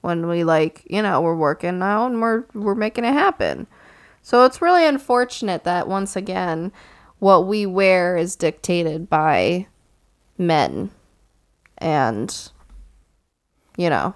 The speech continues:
what's gonna make people stare more. So that's really depressing. Um, yeah. He's a creep. I don't know what to tell you. Like, eh,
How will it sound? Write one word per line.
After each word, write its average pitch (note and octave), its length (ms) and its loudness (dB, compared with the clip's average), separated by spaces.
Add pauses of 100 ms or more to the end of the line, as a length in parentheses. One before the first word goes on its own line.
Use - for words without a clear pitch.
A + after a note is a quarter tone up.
(160)
what's F#3 280 2
gonna F3 280 0
make E3+ 300 0
people E3 360 -4
stare D#3+ 440 -2
more. D3+ 560 -2 (1500)
So - 160 -2
that's A3 300 4
really B2 200 0
depressing. - 580 -8 (1080)
Um, F#3 680 2 (920)
yeah. A#3+ 280 2 (1400)
He's D4 200 -8
a C#4+ 60 -8
creep. G#3 320 -2 (380)
I G#3+ 140 2
don't B3 120 2
know G#3+ 120 2
what G3 100 -2
to F#3 80 -8
tell F#3 240 -2
you. F#3 340 -4
Like, F#3 460 -2
eh, F3+ 340 -6